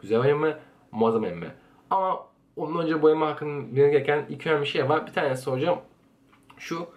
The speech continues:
kendisinin ilk, ilk önce iki tane ova bölümü var. Bunların bir tanesi, e, Noblesse Prime Yol, ikincisi Noblesse Awaken. Bunları kesinlikle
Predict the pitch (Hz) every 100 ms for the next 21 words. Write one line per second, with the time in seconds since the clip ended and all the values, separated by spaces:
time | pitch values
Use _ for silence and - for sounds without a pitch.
0 | - _ _ - 196 156 - 175 180 -
1 | - 180 - - - 175 156 160 156 -
2 | 139 151 - 139 135 131 131 123 92 131
3 | - - 120 131 147 139 160 143 131 127
4 | 147 123 - - 113 110 123 139 135 143
5 | - - 127 127 131 107 139 - _ _
6 | _ _ - 151 143 139 139 175 - -
7 | - 123 151 143 143 - 123 135 - 220
8 | - - _ - 214 214 214 208 - 208
9 | 185 180